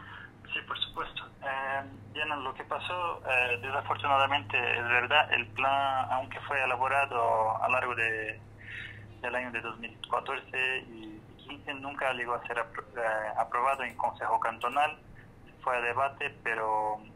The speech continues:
yo creo que los principales factores que han jugado en contra del plan fue una falta de articulación política en un primer momento. Eh, y la otra, yo creo que el, el consenso entre las autoridades de la importancia de un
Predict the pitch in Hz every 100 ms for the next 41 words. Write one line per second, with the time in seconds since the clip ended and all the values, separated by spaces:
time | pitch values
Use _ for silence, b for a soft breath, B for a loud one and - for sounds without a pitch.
0 | - 117 113 139 - 139 123 123 117 -
1 | 127 120 - 139 135 - 131 147 139 -
2 | 110 110 110 - - 117 113 - 127 127
3 | 120 113 110 107 135 135 - 117 113 110
4 | 107 107 - 123 - 117 110 - 117 123
5 | 113 131 127 123 120 120 127 117 110 -
6 | 113 110 110 117 135 127 143 - B B
7 | B B B B - - - 117 113 110
8 | 107 127 127 123 123 123 123 131 135 135
9 | 127 120 123 123 117 110 107 - 113 113
10 | 110 107 - 127 123 - 143 - - 120
11 | 123 123 117 113 113 110 123 120 120 131
12 | 135 123 113 107 107 - 117 - 131 127
13 | 127 113 107